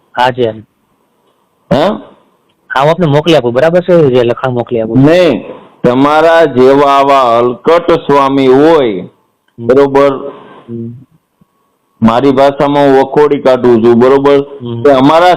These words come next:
Speaker 2: સમાજે કોઈ દી તોય તમને ટાર્ગેટ કર્યો છે, ભાઈ? તો તમે અમારા સમાજના ગુરુને, ગુરુજીને શું લેવા તમે ટાર્ગેટ કરો?
Speaker 1: અમે કોઈ ટાર્ગેટ કર્યો નથી.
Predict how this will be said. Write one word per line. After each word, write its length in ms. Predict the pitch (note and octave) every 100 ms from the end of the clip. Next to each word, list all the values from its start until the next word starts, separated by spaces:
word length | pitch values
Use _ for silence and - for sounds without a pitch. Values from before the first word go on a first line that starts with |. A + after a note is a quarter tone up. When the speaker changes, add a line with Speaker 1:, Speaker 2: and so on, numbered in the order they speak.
| F3
Speaker 2:
સમાજે 380 | E3+ F3 E3+ E3
કોઈ 220 | E3 E3+
દી 160 | E3+
તોય 200 | E3 E3+
તમને 340 | E3+ E3+ F3 E3+
ટાર્ગેટ 520 | D#3 D#3 D#3+ E3 -
કર્યો 280 | E3 F3 F3
છે, 160 | E3+
ભાઈ? 160 | E3+ E3+
તો 160 | E3 D#3
તમે 260 | D#3+ E3
અમારા 280 | E3 E3+ E3+
સમાજના 680 | D#3+ D#3+ E3 E3+ D#3 E3+ D#3+
ગુરુને, 460 | D#3 E3 E3+ E3
ગુરુજીને 800 | D#3 D3+ D#3+ E3 E3 E3 E3 D#3+
શું 240 | C#3 F3+ F#3
લેવા 200 | F3 D#3+
તમે 340 | B2+ C#3 C3+
ટાર્ગેટ 440 | A2+ B2 A#2 G#2+ -
કરો? 300 | E2+ D#2 -
Speaker 1:
અમે 180 | C#3+ F3
કોઈ 140 | F3
ટાર્ગેટ 340 | D3+ C#3 D3
કર્યો 200 | - D3
નથી. 320 | C#3 A2+ A2